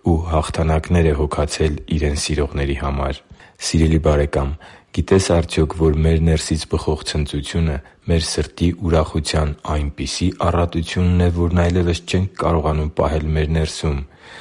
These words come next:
Երբ մեր սիրտը լի է Տեր Աստծուն ուղղված երախտագիտությամբ և Նրա զավակը լինելու ուրախությամբ, և այդ երախտագիտությունն ու ուրախությունը մեր մեջ այնքան շատ են, որ անկարող ենք դրանք պարփակել մեր ներսում,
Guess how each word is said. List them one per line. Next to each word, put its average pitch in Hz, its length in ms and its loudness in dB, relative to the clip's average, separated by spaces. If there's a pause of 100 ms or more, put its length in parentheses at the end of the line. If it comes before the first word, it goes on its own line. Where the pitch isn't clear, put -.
(160)
Երբ - 300 2
մեր 78 160 2
սիրտը - 440 -2
լի 78 200 0
է 78 180 4
Տեր 78 220 0
Աստծուն 76 420 0
ուղղված 76 420 -2
երախտագիտությամբ 73 1080 -2
և 76 140 2
Նրա 80 200 2
զավակը 80 500 0
լինելու 76 360 -2
ուրախությամբ, 76 760 0 (380)
և 82 180 4
այդ 82 140 6
երախտագիտությունն 82 1000 2
ու 82 120 2
ուրախությունը 80 680 0
մեր 78 240 0
մեջ 76 300 0
այնքան 82 580 0
շատ 85 380 0
են, 78 120 2
որ 78 200 0 (120)
անկարող 76 560 0
ենք 82 160 0
դրանք 82 320 -2
պարփակել 80 640 -2
մեր 80 220 2
ներսում, 85 500 2